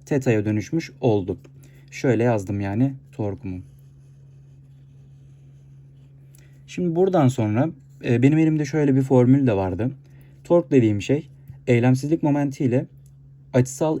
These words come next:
ivmenin çarpımına eşitti. Şimdi bunu da kullanacağım. Ve sonra buradan gelecek şeyle şunu birbirine eşitleyeceğim.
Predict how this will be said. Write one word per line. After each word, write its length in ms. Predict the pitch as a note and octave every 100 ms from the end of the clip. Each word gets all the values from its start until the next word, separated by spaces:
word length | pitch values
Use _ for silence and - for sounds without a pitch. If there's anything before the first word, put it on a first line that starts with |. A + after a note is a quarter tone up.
| -
ivmenin 420 | A#2+ A2+ A#2+ E3
çarpımına 580 | - A#2+ A#2 A2+ C#3 -
eşitti. 480 | A2 - - - - - - - -
Şimdi 260 | - D#3 C#3+
bunu 140 | D#3+
da 80 | D#3+
kullanacağım. 600 | B2+ G2+ F#2+ F#2 G#2+ D#3+ - - -
Ve 100 | C3
sonra 420 | C3 D#3+ C#3 D3+
buradan 320 | C3+ C3 D3 C#3+
gelecek 300 | C3+ C3+ C#3
şeyle 460 | D3+ A#2+ A2 E3+ -
şunu 280 | - C3+ C3
birbirine 300 | B2 B2+ C#3+
eşitleyeceğim. 520 | C#3 - C3+ D3+